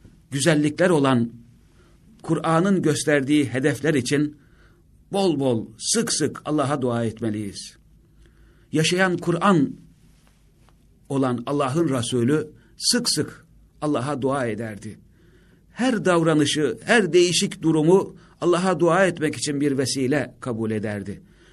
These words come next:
Elbise giyerken dua, çıkarırken dua, adım atarken dua, tuvalete giderken dua,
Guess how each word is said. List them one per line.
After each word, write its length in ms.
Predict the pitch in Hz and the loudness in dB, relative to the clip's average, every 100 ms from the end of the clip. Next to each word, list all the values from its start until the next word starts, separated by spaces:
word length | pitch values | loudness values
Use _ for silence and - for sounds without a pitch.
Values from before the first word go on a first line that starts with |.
| - | -2
Elbise 380 | 185 175 175 170 | -2 0 -2 -2
giyerken 640 | 139 147 131 131 131 123 | 0 0 0 -2 -2 -2
dua, 400 | 131 120 110 92 | -2 -4 -6 -8
çıkarırken 720 | - 170 151 135 131 127 127 | -8 -4 -4 -4 -4 -4 -2
dua, 400 | 120 120 117 113 - - - - | -2 -4 -6 -6 -14 -20 -20 -6
adım 260 | 160 180 175 | -2 0 0
atarken 560 | 160 156 143 147 139 | 0 -2 -2 -2 -2
dua, 420 | 135 131 127 117 - - - | 0 0 -2 -6 -12 -20 -8
tuvalete 420 | 170 190 196 208 | 0 2 4 4
giderken 560 | 175 175 165 160 156 151 | 4 4 2 2 2 2
dua, 460 | 156 143 139 - | 0 2 0 -4